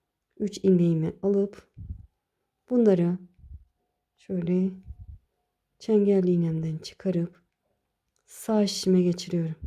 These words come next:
Bakın bu şekilde. Bir, iki ve üç. İpimi arkaya alıp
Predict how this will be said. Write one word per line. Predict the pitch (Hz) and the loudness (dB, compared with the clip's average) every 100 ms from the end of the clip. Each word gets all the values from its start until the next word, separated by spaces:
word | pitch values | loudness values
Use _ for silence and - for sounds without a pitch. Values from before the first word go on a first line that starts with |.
| - | -14
Bakın | - _ - - - | -16 _ -20 -20 -18
bu | |
şekilde. | 185 - - 180 175 _ _ _ _ _ _ _ _ _ _ _ _ _ _ | -12 -12 -12 -16 -18 _ _ _ _ _ _ _ _ _ _ _ _ _ _
Bir, | 185 175 180 196 - _ - - - - - _ _ _ _ _ _ _ _ _ _ _ _ _ - - - _ _ _ | -4 -2 -2 -4 -12 _ -20 -20 -20 -20 -20 _ _ _ _ _ _ _ _ _ _ _ _ _ -20 -20 -20 _ _ _
iki | 196 190 - 196 190 196 | -16 -16 -4 -2 0 0
ve | 185 185 | -2 -2
üç. | 170 - - - - - _ _ _ _ _ _ _ _ | -8 -12 -20 -14 -14 -14 _ _ _ _ _ _ _ _
İpimi | 294 254 190 | -6 2 2
arkaya | 190 214 226 226 233 196 | 4 0 0 -2 0 2
alıp | 175 185 - | 0 -4 -16